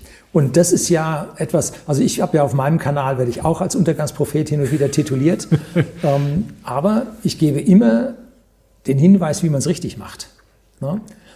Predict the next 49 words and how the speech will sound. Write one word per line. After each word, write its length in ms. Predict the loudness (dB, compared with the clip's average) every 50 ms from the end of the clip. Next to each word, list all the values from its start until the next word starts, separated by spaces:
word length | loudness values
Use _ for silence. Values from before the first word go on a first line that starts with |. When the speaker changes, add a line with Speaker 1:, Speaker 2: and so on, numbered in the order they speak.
| -8 -6
Speaker 1:
Man 100 | -6 -2
kann 140 | 0 2 4
nicht 160 | 4 4 4 2
sagen, 440 | 0 0 0 2 4 4 4 4
äh, 40 | 2
äh, 300 | 0 0 0 0 -2 -4 -8 -12 -18 -20 -20 -16 _ -8 -6 -6 -6 -6 -8 -12 -10 -8
„Jetzt 120 | -6 -6 0
spring 220 | 4 6 6 6
zwei 160 | 6 4 2
Meter 220 | 2 2 2 2 2
fünfzig 400 | 2 2 2 2 2 2 4 4
hoch 220 | 4 4 4 4
und 60 | 2
sag 160 | 2 2 2
mir, 100 | 2 4
wie 60 | 4 4
das 200 | 2 0 0 0
geht.“ 200 | 2 2 2 2
Dann 60 | 2
sage 160 | 2 2 2
ich, 40 | 0
„Es 80 | 2 4
geht 200 | 4 4 4 4
nicht.“ 80 | 2 2
„Nein, 100 | 2 4
du 80 | 4 6
musst 220 | 6 6 4 4
mir 60 | 2 2
sagen, 300 | 2 2 0 0 0 0
wie 60 | 0
es 120 | -2 0
geht.“ 260 | 0 0 0 0 -2 -6 -10 -18 -10 -4 -2
Sondern 260 | 0 2 2 2 4
muss 140 | 4 2 2
sagen, 260 | 2 0 0 0 0
„Nee, 280 | 2 4 4 6 6 4
äh, 380 | 4 2 0 0 0 0 -2 -4
du 120 | -2 0
bückst 240 | 0 0 0 2 2
dich 80 | 4
hin, 80 | 4 4
läufst 200 | 4 4 4 6
unter 200 | 6 8 8 8
der 100 | 6 6
Latte 240 | 4 2 2 0 -2
durch.“ 320 | -2 -2 -2 -2 0 0
Ne? 160 | 2 2 2 0 -4 -12 -18 -20 -20 -20 -18
So, 360 | -6 -2 -2 -2 -2 -2 -6 -4
also 300 | -2 0 0 0 -2 -4